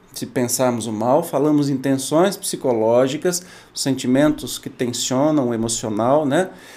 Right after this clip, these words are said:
É, que também geram doenças, e as influências psicoambientais, que depende do ambiente que a gente frequenta, isso pode também nos adoecer. Hoje nós vamos falar sobre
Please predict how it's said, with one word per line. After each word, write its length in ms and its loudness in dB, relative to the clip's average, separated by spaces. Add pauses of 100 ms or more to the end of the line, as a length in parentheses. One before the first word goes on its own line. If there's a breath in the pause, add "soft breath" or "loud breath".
(260 loud breath)
É, 500 0 (180)
que 80 -6
também 340 0
geram 240 0
doenças, 640 2
e 60 4
as 160 2
influências 680 0
psicoambientais, 1400 2 (200)
que 280 0 (480 loud breath)
depende 400 -2
do 120 0
ambiente 420 2
que 80 -6
a 60 2
gente 400 -2
frequenta, 680 -2
isso 240 -4 (260)
pode 300 6
também 340 2
nos 220 0
adoecer. 640 -2
Hoje 200 0
nós 180 2
vamos 180 0
falar 260 4
sobre 360 -2